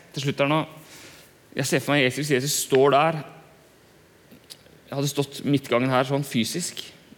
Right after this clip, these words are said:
og så hadde vi kommet til han, og liksom fått høre hva vi trengte av han. Så ville vi kanskje, og hvis vi hadde hørt på, hvis alle hadde fått høre på det Jesus hadde sagt til hver enkelt, så tror jeg kanskje vi hadde blitt litt overrasket over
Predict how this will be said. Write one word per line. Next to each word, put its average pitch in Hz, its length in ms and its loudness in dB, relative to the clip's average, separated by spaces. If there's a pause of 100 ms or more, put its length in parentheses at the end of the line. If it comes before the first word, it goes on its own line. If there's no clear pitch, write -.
(120)
og - 60 -18
så 143 80 0
hadde 135 100 4
vi 143 80 -4
kommet 123 260 0
til 131 80 -4
han, 165 160 -2 (640)
og 147 100 2
liksom 139 320 2 (720)
fått - 280 -4
høre 139 200 6
hva 131 120 4
vi 135 100 4
trengte 170 460 0 (640)
av 135 140 2
han. 180 220 2 (1600)
Så 151 100 -4
ville 147 240 4
vi 151 80 2
kanskje, 147 160 2
og 151 80 4
hvis 151 140 4
vi 156 80 4
hadde 151 140 4
hørt 135 320 4
på, 185 100 4 (400)
hvis 156 160 0
alle 135 240 4
hadde 131 100 2
fått 175 160 -2
høre 123 240 4
på 156 80 -2
det 143 140 6
Jesus 113 220 2
hadde 139 120 -2
sagt 117 180 -2
til 147 100 0
hver 131 120 4
enkelt, 160 520 -2 (1000)
så - 80 -8
tror 143 140 0
jeg - 80 -4
kanskje 156 160 0
vi - 20 6
hadde 151 140 4
blitt 147 100 2
litt 151 120 -2
overrasket 156 680 0
over 147 160 0